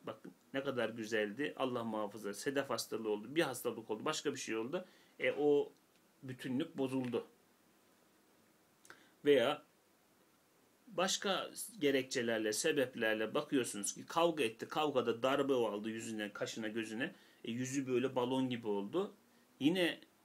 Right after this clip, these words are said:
o güzelliğin zatıyla ilgili olmadığını oradan çıkarıyorsunuz. Bak bunda bu ariziymiş. Kalmıyor onda.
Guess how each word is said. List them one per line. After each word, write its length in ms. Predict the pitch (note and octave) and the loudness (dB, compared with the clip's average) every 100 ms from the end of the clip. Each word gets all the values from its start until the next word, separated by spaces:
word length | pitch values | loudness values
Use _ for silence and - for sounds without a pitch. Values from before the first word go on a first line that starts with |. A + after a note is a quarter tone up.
| _ - | _ -4
o 120 | C#3 | -2
güzelliğin 640 | C#3 C3 C3 C3 C3 C3 | 0 2 2 2 0 0
zatıyla 560 | A#2+ B2+ B2+ - C3+ A#2+ | 2 4 2 2 0 2
ilgili 300 | A#2 A#2 A#2+ | 0 0 2
olmadığını 580 | C3+ C#3 B2 B2 B2 | 2 2 0 -2 0
oradan 280 | A#2+ B2 B2 | 0 0 -2
çıkarıyorsunuz. 680 | C3 - A#2 B2 B2+ A#2 A2 | -4 -2 -2 0 -2 -2 -4
Bak 220 | A#2 - | -4 -4
bunda 280 | B2 A#2 A#2 | -2 0 0
bu 140 | B2 | 0
ariziymiş. 840 | A#2+ A#2 A#2 A#2 D#3+ D#3 B2 - - _ _ _ _ | 2 2 2 0 2 4 2 -2 -6 _ _ _ _
Kalmıyor 640 | - B2+ D3+ G3+ G3+ F#3+ E3+ | -2 2 4 4 4 6 8
onda. 520 | D#3 C#3 A#2+ G2+ | 8 6 2 -2